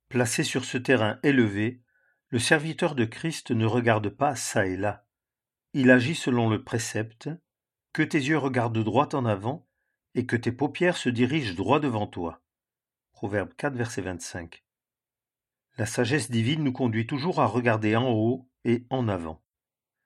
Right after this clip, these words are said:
Il y a du mal en nous, et nous ne sommes pas sur le vrai terrain du service de Dieu, soyons-en sûrs, quand nous regardons autour de nous, que ce soit pour éviter les regards courroucés de nos semblables,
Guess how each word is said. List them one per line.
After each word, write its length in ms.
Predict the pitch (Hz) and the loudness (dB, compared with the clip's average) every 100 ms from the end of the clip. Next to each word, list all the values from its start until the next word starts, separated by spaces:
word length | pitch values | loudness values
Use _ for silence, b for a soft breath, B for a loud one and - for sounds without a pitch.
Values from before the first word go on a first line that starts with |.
| _ _ _ _ _ | _ _ _ _ _
Il 140 | 117 113 | -4 2
y 80 | |
a 60 | 117 | 4
du 160 | 113 120 | 4 2
mal 220 | 139 123 | 4 2
en 100 | 101 | 0
nous, 260 | 101 95 - _ | -4 -8 -14 _
et 100 | - | -2
nous 140 | 117 123 | 0 2
ne 100 | 120 | 0
sommes 320 | 113 117 110 | 0 -2 -2
pas 140 | 139 | -4
sur 220 | 123 - 104 | -6 -4 -4
le 60 | |
vrai 260 | 95 110 143 | -4 -4 -2
terrain 260 | 135 117 | -2 0
du 120 | 120 101 | -2 -4
service 400 | - 131 156 123 | -4 -4 -6 -2
de 120 | 113 | -2
Dieu, 420 | 92 95 127 - _ _ | -2 -2 -4 -4 _ _
soyons-en 600 | _ - 87 90 90 113 | _ -8 -8 -8 -4 -6
sûrs, 360 | 113 143 151 _ _ _ _ _ _ _ _ | -4 -6 -6 _ _ _ _ _ _ _ _
quand 160 | - 123 | -2 2
nous 180 | 123 104 | 2 2
regardons 640 | 110 147 147 120 113 113 _ | 0 2 0 0 -4 -6 _
autour 380 | 165 165 135 | -2 -2 -6
de 120 | 120 107 | -2 -2
nous, 300 | 98 107 123 _ _ _ _ _ _ | -2 -8 -12 _ _ _ _ _ _
que 120 | 143 | -6
ce 160 | 127 147 | -6 -6
soit 280 | - 131 113 | -2 -2 0
pour 240 | 101 - - | -8 -6 -4
éviter 380 | 147 170 - | -2 -2 0
les 80 | 135 | 0
regards 400 | 113 117 113 - | 2 4 4 4
courroucés 480 | - 165 151 123 139 | -2 -2 -2 -2 0
de 100 | 117 | 0
nos 80 | 107 | -2
semblables, 720 | - 98 95 98 120 131 165 | -4 -8 -2 -2 -2 -4 -6